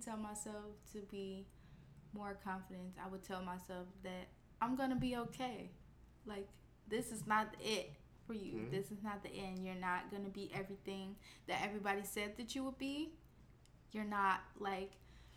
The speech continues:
Speaker 1: you, and you're not your parents, and you're not gonna turn into your parents. Like, that was a big fear of mine. I'm like, "I
Speaker 2: Mm-hmm.
Speaker 1: don't wanna be like my parents." But then as I got older and became an,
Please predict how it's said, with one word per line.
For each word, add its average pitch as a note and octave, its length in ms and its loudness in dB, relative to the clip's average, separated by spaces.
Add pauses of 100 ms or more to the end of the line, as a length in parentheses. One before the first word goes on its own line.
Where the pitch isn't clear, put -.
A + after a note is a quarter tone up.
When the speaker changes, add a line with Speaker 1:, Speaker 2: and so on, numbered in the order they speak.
(920)
Speaker 1:
you, A3+ 220 2
and G#3+ 480 2
you're A#3+ 120 2
not B3+ 280 10
your A#3+ 100 4
parents, G#3+ 560 0
and G3+ 140 -2
you're G3+ 100 -2
not G3+ 240 0
gonna G3+ 180 -2
turn G#3 280 0
into G3 280 0
your F3+ 180 0
parents. E3+ 720 -4
Like, F#3+ 240 2
that G3 160 4
was G#3+ 300 0 (220)
a G3 100 4
big F#3+ 500 6 (200)
fear F#3 300 0
of F3+ 80 -4
mine. F#3 300 -2
I'm G#3 100 -4
like, F#3+ 200 -2 (120)
"I G#3+ 40 -2
Speaker 2:
Mm-hmm. A3 100 -4
Speaker 1:
don't B3 300 4
wanna B3 260 4 (120)
be B3+ 120 4
like A#3+ 240 6
my A#3 160 0
parents." A#3+ 500 -2
But - 220 -6
then G#3+ 220 0
as G3 200 -2
I G3 100 -4
got G3 300 -2
older G#3 460 -4 (560)
and F#3 300 -2
became G3 320 -4
an, F#3 320 -2